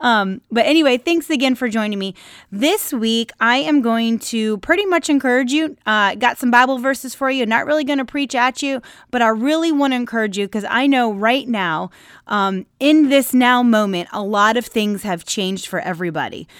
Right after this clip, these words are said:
Uh, we are now juggling and handling roles that we never thought maybe that we would be in that position to.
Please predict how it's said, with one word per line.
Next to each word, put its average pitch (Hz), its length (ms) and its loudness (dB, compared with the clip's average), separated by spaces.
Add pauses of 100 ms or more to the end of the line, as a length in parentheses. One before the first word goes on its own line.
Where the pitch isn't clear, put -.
(240)
Uh, 185 260 2
we 226 200 0
are 196 160 0
now 220 580 2 (100)
juggling 220 680 0
and 180 200 -6
handling 220 580 0
roles 220 500 0
that 175 280 -2
we 208 160 -2
never 196 300 -2
thought 208 420 0 (360)
maybe 240 420 2
that 226 180 2
we 240 140 0
would 226 160 -2
be 233 160 0
in 233 80 2
that 220 220 -2
position 233 560 -2
to. 262 340 0